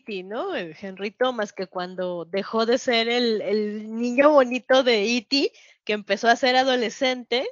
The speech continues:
eh, que la gente ya no lo quería contratar porque estaban esperando al niño bonito de E T.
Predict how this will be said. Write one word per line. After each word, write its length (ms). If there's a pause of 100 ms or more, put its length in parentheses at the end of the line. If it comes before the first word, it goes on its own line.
(420)
eh, 500
que 180
la 220
gente 380
ya 160
no 140
lo 120
quería 260
contratar 420
porque 160
estaban 260
esperando 440
al 100
niño 240
bonito 420
de 240
E 100
T. 200